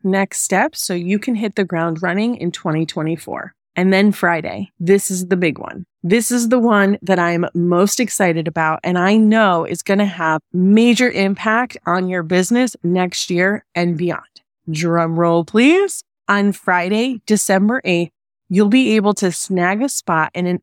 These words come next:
upcoming live course where I walk you through how to create a suite of kick-ass email automations that make you money while you sleep. Essentially, I'm taking the exact process I follow when working one-on-one with clients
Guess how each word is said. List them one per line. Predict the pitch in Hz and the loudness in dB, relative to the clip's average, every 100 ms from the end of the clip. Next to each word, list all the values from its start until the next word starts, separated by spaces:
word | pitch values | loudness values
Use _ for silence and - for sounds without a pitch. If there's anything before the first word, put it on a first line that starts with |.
| - | -2
upcoming | 240 - 214 196 190 190 | -2 -2 -2 0 0 -2
live | 156 156 180 285 - | -4 -2 -2 -2 -6
course | - 294 175 - - _ _ _ 180 | 0 0 0 -4 -14 _ _ _ -4
where | 185 - | -4 -2
I | 196 294 | 0 0
walk | 285 247 247 - | 2 0 0 -2
you | 294 | -4
through | - 233 175 160 | 0 0 0 -2
how | - 190 | -2 -2
to | 220 285 | 0 -6
create | - 302 240 233 | -4 -2 -2 -2
a | 185 | -4
suite | - 208 196 - | -4 -2 -2 -2
of | 160 | -6
kick-ass | - - 269 - - 196 208 - - | -14 -6 -4 -4 -6 -2 0 -2 2
email | 277 294 294 | 6 6 6
automations | 269 262 277 302 269 330 330 - | 2 2 2 2 2 0 0 0
that | 208 | 0
make | 180 170 | 0 -2
you | 180 156 | -2 0
money | 160 165 202 | 0 0 0
while | 175 151 | 0 -2
you | 170 196 | -2 -4
sleep. | - 170 - - _ - | -4 -4 -6 -16 _ -6
Essentially, | 240 349 330 - 170 170 247 - | -2 2 2 0 -2 -2 -4 -4
I'm | 285 370 349 | 0 2 2
taking | 233 180 190 190 | 0 0 2 4
the | 226 - | 2 2
exact | 214 190 233 233 269 - | -4 -2 -4 -4 -6 -12
process | - 330 202 - 202 - | -4 -2 -2 -2 -2 -2
I | 180 185 | -4 -4
follow | 202 185 165 175 196 | -4 -2 0 0 0
when | 185 175 180 | -2 -2 -2
working | 175 - 190 | -2 -2 -2
one-on-one | 180 175 170 170 170 | 0 -2 -2 -2 -2
with | 170 - | -4 -6
clients | - 165 196 330 370 | -4 -2 -2 -4 -6